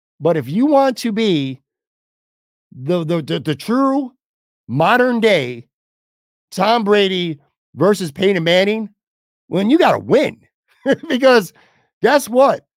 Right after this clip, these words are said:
When Peyton Manning faced off against Tom Brady, he won. Not just in the regular season, he won a couple playoff games too.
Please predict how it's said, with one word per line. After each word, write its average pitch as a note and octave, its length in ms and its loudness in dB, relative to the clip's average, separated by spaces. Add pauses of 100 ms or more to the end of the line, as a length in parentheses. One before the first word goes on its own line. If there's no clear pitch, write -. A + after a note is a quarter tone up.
(360)
When D#3+ 220 -6
Peyton B3 300 2
Manning A#3 340 0
faced A3+ 280 2
off A#3+ 180 -2
against G#3+ 260 -2
Tom A#3 240 -2
Brady, F#3+ 520 -2 (680)
he C4 160 2
won. A3+ 500 4 (580)
Not F#3+ 200 -2
just C#4 140 -8
in D4+ 60 0
the D4 60 2
regular C4+ 360 2
season, F#3+ 340 -4
he G#3+ 40 -2
won B3 160 0
a A#3+ 40 -8
couple B3+ 220 0
playoff C4 360 -2
games G#3+ 340 -2
too. B3+ 380 -8